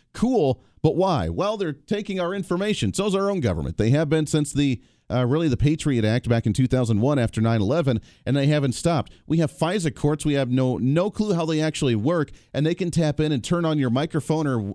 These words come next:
or camera on your phone at any time that they want to and monitor what you're doing. We now have cameras on our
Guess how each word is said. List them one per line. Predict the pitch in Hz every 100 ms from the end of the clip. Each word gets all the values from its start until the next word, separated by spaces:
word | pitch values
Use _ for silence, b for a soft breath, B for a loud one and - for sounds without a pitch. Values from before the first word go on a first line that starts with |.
| -
or | 120 113
camera | - 151 160 131 -
on | 131
your | 143 123
phone | - 143
at | 127 117 135
any | 143 156
time | - 147
that | 143 127
they | 123
want | 107 135 160
to | - 113 98 b b -
and | 120
monitor | 117 135 139 120
what | 120 120
you're | 135
doing. | 127 156 117 - b -
We | 143
now | 170
have | 175 160
cameras | - 160 165 147
on | 151
our | 151